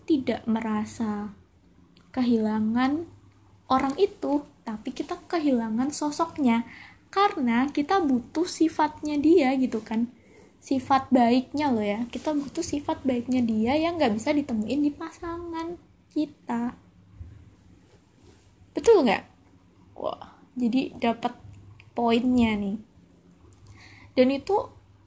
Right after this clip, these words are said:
baru banget P O D Square tuh ngerasa kayak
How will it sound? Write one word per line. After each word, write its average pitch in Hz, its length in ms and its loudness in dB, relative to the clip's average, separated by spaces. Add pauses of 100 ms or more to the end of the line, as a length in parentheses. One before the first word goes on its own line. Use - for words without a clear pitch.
(240)
baru 233 460 2
banget 233 480 0 (400)
P 240 80 -2
O 233 80 0
D 220 80 2
Square 247 320 -4
tuh 294 160 -4
ngerasa 254 480 0
kayak 240 260 0